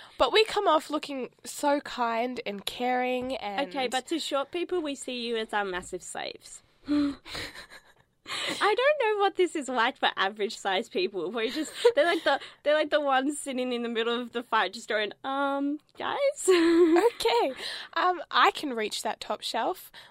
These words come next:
Speaker 1: What happens if you don't have a sh-, tall friend around, hmm?
Speaker 2: Well, I improvise. I use chairs.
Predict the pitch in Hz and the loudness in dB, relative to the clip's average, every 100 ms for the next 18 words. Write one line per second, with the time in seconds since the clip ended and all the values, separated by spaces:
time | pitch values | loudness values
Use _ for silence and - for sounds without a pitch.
0 | _ 359 349 349 349 294 277 - 285 302 | _ 2 4 4 2 -4 -6 -4 -2 0
1 | 285 277 269 240 - - - 254 269 - | 0 0 -2 -2 -8 -10 -6 -4 -4 -2
2 | 247 226 202 220 247 202 185 - 285 320 | -2 -4 -6 -4 -4 -6 -12 -16 -12 -10
3 | 403 _ _ 311 302 311 302 - _ - | -10 _ _ -8 -6 -6 -8 -12 _ -8
4 | 339 330 339 330 - 202 160 165 - - | -4 -2 -2 -2 -2 -2 -2 -8 -12 -10
5 | 277 320 - - 180 196 | -8 -8 -10 -12 -10 -10